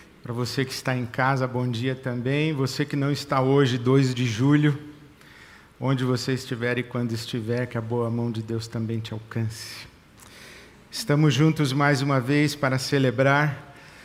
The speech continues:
a memória da morte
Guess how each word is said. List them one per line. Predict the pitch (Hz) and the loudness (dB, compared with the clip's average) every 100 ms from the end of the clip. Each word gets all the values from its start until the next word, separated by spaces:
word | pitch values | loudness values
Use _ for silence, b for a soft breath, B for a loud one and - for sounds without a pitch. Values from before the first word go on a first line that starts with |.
| B B B B B _ _ - - - B B B B B | B B B B B _ _ -20 -20 -20 B B B B B
a | 147 | 2
memória | 151 139 139 143 | 4 4 4 4
da | 139 135 | 4 2
morte | 131 139 147 135 - 139 | 2 2 2 0 -6 -4